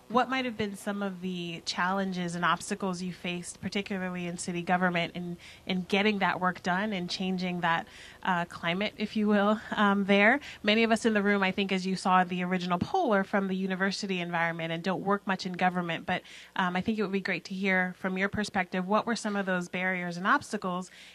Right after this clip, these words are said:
and was there anything about being a woman that either, um,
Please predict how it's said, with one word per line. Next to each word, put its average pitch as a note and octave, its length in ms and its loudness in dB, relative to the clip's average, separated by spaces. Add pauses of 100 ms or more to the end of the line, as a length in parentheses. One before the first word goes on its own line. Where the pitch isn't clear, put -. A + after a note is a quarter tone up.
and G3 320 -6
was G#3+ 200 0
there B3+ 120 -2
anything G3+ 440 -6
about F#3 260 0
being F#3+ 220 0
a F3+ 40 2
woman F#3 380 0
that F3 220 2 (160)
either, F3+ 400 2 (420)
um, E3+ 480 -2